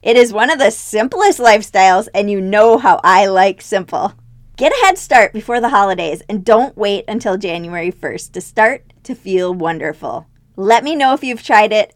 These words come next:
and your successes with it. Send me a message on Instagram at Claiming Simplicity or send me an email at claiming simplicity at gmail dot com.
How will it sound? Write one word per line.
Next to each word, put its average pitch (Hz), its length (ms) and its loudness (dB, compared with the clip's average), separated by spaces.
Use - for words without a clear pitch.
and 254 240 -2
your 302 120 -2
successes 214 680 -4
with 165 160 -8
it. 156 220 -6
Send - 260 -2
me 480 100 -4
a 403 40 0
message 311 360 -2
on 269 160 0
Instagram 214 600 -4
at - 120 -10
Claiming 240 340 -4
Simplicity 247 680 -6
or 247 100 -6
send 277 340 0
me 269 160 -4
an - 160 -10
email 185 520 -4
at 175 140 -2
claiming 226 360 -4
simplicity 190 840 -8
at - 140 -4
gmail 175 460 -6
dot 156 240 -2
com. 160 340 -10